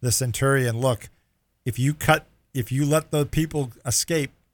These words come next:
the Roman soldiers get away in these boats, then nobody's gonna be saved." And, and he, and the centurion listened to Paul. Paul went from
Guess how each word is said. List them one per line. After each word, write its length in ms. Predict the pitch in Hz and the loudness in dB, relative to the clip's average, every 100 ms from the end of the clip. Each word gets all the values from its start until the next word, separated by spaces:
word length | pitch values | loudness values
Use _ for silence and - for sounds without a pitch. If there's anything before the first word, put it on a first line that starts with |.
| _ _ _ | _ _ _
the 100 | 127 | -6
Roman 320 | 120 135 139 123 | 0 2 2 0
soldiers 440 | 156 151 139 117 | 0 0 0 -4
get 200 | 110 139 | 0 0
away 320 | 131 139 139 | 2 2 0
in 100 | 131 | 0
these 180 | 127 120 | -4 -6
boats, 640 | 104 151 139 - - - - _ _ _ _ | -2 -2 -2 -4 -8 -10 -14 _ _ _ _
then 480 | 120 120 117 117 113 - _ _ - | -2 0 2 -2 -6 -8 _ _ -2
nobody's 420 | 135 135 135 113 | 2 2 2 0
gonna 180 | 131 123 | -2 -2
be 100 | 117 | -2
saved." 500 | - 127 101 110 - _ _ | -2 -2 -4 -10 -20 _ _
And, 320 | 120 113 107 104 | -4 -4 -6 -8
and 160 | 127 113 | -6 -4
he, 140 | 113 131 | -2 -2
and 180 | 113 | 0
the 180 | 110 107 92 | 0 -2 -2
centurion 600 | - 123 - 131 123 113 | -2 0 2 2 2 2
listened 280 | 123 - 117 | 0 0 -2
to 60 | |
Paul. 340 | 107 127 120 107 | -2 2 2 0
Paul 300 | 127 120 117 | 0 0 0
went 240 | 120 123 | -2 -6
from 300 | - 113 107 | -6 -2 -2